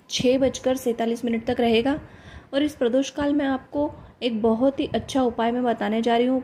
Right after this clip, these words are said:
पूज्य पंडित जी ने उनकी कथा में ये उपाय बताया था। उपाय के फ़ायदे ये हैं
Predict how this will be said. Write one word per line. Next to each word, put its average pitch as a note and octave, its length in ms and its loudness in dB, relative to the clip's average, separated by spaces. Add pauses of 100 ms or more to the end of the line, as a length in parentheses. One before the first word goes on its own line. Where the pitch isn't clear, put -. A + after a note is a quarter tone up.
पूज्य D4 260 0
पंडित A#3+ 340 2
जी B3+ 120 0
ने C4+ 140 4
उनकी C4 200 2
कथा A3 280 0
में A#3 100 0
ये B3 120 2
उपाय G#3+ 300 2
बताया G#3 380 2
था। C4 200 2 (560)
उपाय D4+ 500 4
के D#4 200 -2
फ़ायदे A#3+ 400 2
ये D4+ 220 6
हैं C#4+ 260 6